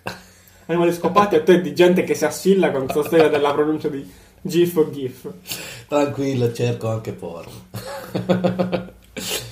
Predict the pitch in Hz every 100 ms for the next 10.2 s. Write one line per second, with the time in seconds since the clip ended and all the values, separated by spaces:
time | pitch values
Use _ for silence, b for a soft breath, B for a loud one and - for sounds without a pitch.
0 | B - 120 107 92 92 90 85 85 -
1 | 90 90 - - - - - - b b
2 | b b - 175 185 185 185 180 233 -
3 | 139 147 - 127 - - 170 123 135 -
4 | 220 226 214 247 311 - - 294 370 -
5 | 190 131 131 123 131 156 185 - - -
6 | - - 247 247 208 196 214 208 226 214
7 | 214 202 190 185 - - 214 214 190 165
8 | 139 131 143 185 185 196 180 185 175 151
9 | 131 - - - - - - - - 139
10 | 143